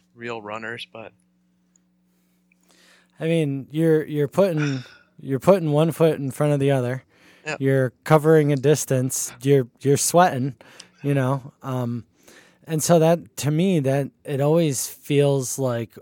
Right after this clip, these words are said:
Speaker 2: the, the real runner definition is one that you have to sort of meet for yourself.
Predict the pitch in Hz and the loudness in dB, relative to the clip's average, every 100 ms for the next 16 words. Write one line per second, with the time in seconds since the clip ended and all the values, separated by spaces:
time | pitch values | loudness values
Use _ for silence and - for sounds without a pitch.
0 | - 147 127 143 127 117 123 123 117 131 | -18 -16 -6 -2 -2 -4 -6 -6 -2 2
1 | 151 147 123 127 147 135 131 120 127 120 | 4 4 0 -2 -2 -4 -4 -6 -6 -8
2 | - 120 113 123 123 131 127 123 117 113 | -8 -10 -10 -8 -6 -6 -6 -6 -6 -8
3 | 127 - 135 113 110 120 127 - - 135 | -8 -6 -4 -4 -6 -4 -4 -6 -12 -8
4 | 120 110 101 - 117 95 - - | -6 -6 -6 -6 -6 -8 -14 -20